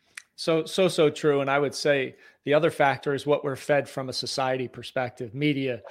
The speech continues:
right? I, I just heard on, I was listening to sports talk radio yesterday, and it was, one of the ads was, "Lose forty pounds in forty days." Like, come on, it, it just, it doesn't <laughs> happen.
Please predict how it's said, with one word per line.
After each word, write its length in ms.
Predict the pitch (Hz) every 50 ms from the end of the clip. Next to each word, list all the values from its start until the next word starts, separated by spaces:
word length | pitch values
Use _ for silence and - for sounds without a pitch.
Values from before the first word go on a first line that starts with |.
| - - _ -
right? 200 | 147 156 160 156
I, 240 | 151 143 135 143
I 40 | 143
just 220 | 127 139 147 - -
heard 180 | 151 147 143
on, 220 | 143 139 139 135 131
I 120 | 135 135
was 140 | 135 123 135
listening 220 | 139 - - 135
to 60 | 127
sports 280 | - - 156 139 135 -
talk 260 | - 143 131 127 -
radio 280 | 139 139 135 131 131 131
yesterday, 500 | 131 135 135 - - 135 127 127 127 127
and 100 | 127 127
it 100 | - - -
was, 220 | 127 120 - - - - - - _
one 120 | - 156 156
of 40 |
the 100 | 147 147
ads 300 | 160 165 165 160 160 -
was, 180 | 151 139 127 113
"Lose 200 | 139 156 147 -
forty 280 | - - 180 175 165 165
pounds 360 | 170 175 160 151 151 147 -
in 80 | 147
forty 320 | 131 - 156 156 147 143 127
days." 420 | 139 131 120 117 117 117 - -
Like, 340 | - 131 135 127 127 - _ _ _ _ _ _ -
come 160 | - 185 160
on, 220 | 135 117 117 120 131
it, 160 | 139 135 -
it 360 | - 151 147 - 151 143 -
just, 280 | - 156 147 - - - -
it 180 | 151 147 -
doesn't 300 | - 160 156 165 156 -
<laughs> 0 |
happen. 680 | - - - - 190 - - - - 185 160 156 156 -